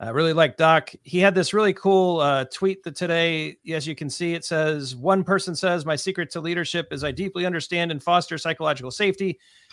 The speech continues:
Another person replies, "What exactly does psychological safety mean? How do I do it?" And the first person says, "Um, safety,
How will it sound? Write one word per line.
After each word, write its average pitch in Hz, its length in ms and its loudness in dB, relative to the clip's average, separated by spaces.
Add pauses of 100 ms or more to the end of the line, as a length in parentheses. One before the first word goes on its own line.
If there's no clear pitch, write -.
(140)
Another 202 300 4
person 190 320 0
replies, 180 560 2
"What 240 140 -2
exactly 220 500 -4
does 196 260 -4
psychological 175 580 -4
safety 185 300 -6
mean? 233 220 -6
How 196 160 2
do 208 80 0
I 202 120 4
do 294 240 2
it?" 302 260 4 (720)
And 151 240 -2
the 143 80 -4
first 160 240 -4
person 139 220 -8
says, 143 260 -8 (100)
"Um, 151 460 0
safety, 196 560 -8